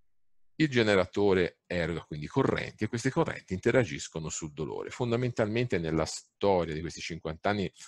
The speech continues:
abbiamo capito che il, eh, il target principale della neuromodulation è il dolore neuropatico.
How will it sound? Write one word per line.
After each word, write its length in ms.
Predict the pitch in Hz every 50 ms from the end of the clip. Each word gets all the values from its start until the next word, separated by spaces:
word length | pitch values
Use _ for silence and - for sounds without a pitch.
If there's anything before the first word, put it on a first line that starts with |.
| - - -
abbiamo 380 | - - 76 90 92 92 85
capito 800 | - - 78 - _ - 110 110 95 82 - - 78 76 65 - _
che 340 | _ - 92 92 92 85 - _
il, 640 | - 80 82 80 78 80 80 80 78 78 78 76
eh, 360 | 78 73 76 73 73 73 73 - - - - - - 50 - - _ _ - - -
il 400 | - 71 71 69 67 71 69 -
target 460 | - 98 95 90 87 87 - - 78 -
principale 680 | - 78 80 78 - - 85 - - 98 92 87 76 71
della 220 | - 76 73 73
neuromodulation 880 | 78 85 87 87 90 92 95 98 107 98 82 76 73 78 - - - 76 -
è 140 | - 71
il 80 | 78 71
dolore 300 | - 73 73 71 71 76
neuropatico. 840 | 73 71 69 71 69 _ - - - - _ _ _ _ - -